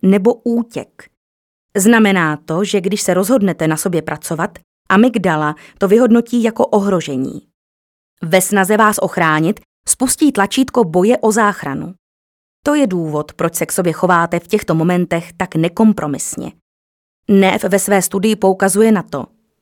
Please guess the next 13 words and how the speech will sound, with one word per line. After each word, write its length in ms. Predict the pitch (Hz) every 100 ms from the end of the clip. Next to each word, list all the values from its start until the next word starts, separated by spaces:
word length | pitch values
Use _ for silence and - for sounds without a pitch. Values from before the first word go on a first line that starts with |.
| _ -
že 120 | 190
pro 140 | 190
pozitivní 560 | 185 214 277 277 226 208
přístup 460 | - 160 - 202
ke 120 | - 160
změně 440 | 165 147 147 156 - - _ _
je 140 | - 196
daleko 300 | 214 240 220
přínosnější 840 | - 214 233 226 196 185 - 170
aktivovat 560 | - 185 - 226 220 214
jinou 380 | 160 170 156 147
část 420 | - 151 143 -
mozku, 480 | 156 139 - 165